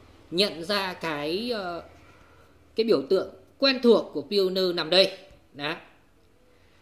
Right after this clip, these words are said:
Phải là dân chơi cứng cứng một chút, hay đột loa thì mới biết cái, ờ, cái biểu tượng quen thuộc của Pioneer. Đó, em mới nói là khi chơi những cái món này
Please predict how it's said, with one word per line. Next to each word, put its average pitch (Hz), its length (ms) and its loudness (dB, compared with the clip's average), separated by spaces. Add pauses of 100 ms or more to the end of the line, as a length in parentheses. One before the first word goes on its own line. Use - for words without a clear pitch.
(320)
Phải 156 140 -6
là 147 220 -4
dân 180 220 -4
chơi 180 220 0
cứng 202 200 -4
cứng 269 240 4
một - 120 -4
chút, 294 200 2 (480)
hay 175 200 -2
đột 160 240 0
loa 208 360 0 (120)
thì 147 120 -10
mới 156 140 -8
biết 285 200 0 (1200)
cái, 170 280 -8
ờ, 165 760 -4 (840)
cái 190 100 -8
biểu 175 240 0
tượng 170 260 -4
quen 262 220 0
thuộc 220 300 2
của 135 100 -8 (100)
Pioneer. 190 400 2 (2000)
Đó, 226 280 -2
em 214 140 -4
mới 214 100 -8
nói 220 260 -4
là 147 380 -4 (220)
khi 190 180 -16
chơi 226 320 0
những 196 100 -12
cái 208 100 -10
món 208 240 -4
này 160 280 -4